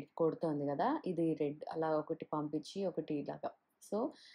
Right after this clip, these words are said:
ఇట్లా డ్యూయల్ షేప్ ఎట్లా చేస్తారు అనేది మనకి చూపెడుతున్నారనమాట. దీనిపైన మనకి షాపింగ్ ఉంటుంది, అంటే లైక్ కస్టమైజ్ చేస్తారనమాట. ఎంత, ఎన్ని క్యాటలాగ్స్ ఉంటాయో,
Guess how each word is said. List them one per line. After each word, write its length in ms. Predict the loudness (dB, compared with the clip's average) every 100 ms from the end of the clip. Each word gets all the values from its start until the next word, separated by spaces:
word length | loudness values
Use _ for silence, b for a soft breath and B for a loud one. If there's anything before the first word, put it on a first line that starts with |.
| B -6
ఇట్లా 180 | 4 4
డ్యూయల్ 360 | 8 10 10
షేప్ 240 | 8 2 2
ఎట్లా 260 | 0 2 2
చేస్తారు 520 | 4 2 0 -2 0
అనేది 280 | 2 2 2
మనకి 280 | 2 0
చూపెడుతున్నారనమాట. 840 | -4 -6 -6 -4 -2 0 0 -2 -2 0
దీనిపైన 680 | 4 4 4 4 2 4 6
మనకి 340 | 6 6 4 2
షాపింగ్ 460 | 2 0 0 0
ఉంటుంది, 400 | 0 0 0 0 -2
అంటే 180 | 0 2
లైక్ 200 | 2 0 B B B B
కస్టమైజ్ 500 | 0 2 4 4 4
చేస్తారనమాట. 680 | 4 2 4 2 4 4 2 0 -4 -4
ఎంత, 460 | 0 0 -4 _ 4 4 4
ఎన్ని 280 | 0 2 2
క్యాటలాగ్స్ 640 | 4 2 2 2 2 2 2
ఉంటాయో, 440 | 2 4 4 4